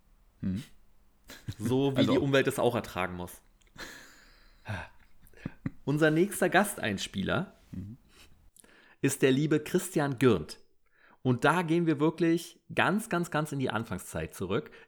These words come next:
Speaker 2: Der war nämlich in Ausgabe Nummer fünf hier Gast. Christian Gürnt kennt man in der Podcast-Szene sehr, von Radio Nukular und von Trailerschnack zum Beispiel.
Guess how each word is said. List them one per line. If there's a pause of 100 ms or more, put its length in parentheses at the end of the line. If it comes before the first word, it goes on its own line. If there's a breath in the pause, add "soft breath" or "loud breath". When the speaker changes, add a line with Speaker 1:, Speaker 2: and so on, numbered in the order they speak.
Speaker 2:
Der
war
nämlich
in
Ausgabe
Nummer
fünf
hier
Gast. (180 loud breath)
Christian
Gürnt
kennt
man
in
der
Podcast-Szene
sehr,
von
Radio
Nukular
und
von
Trailerschnack
zum
Beispiel.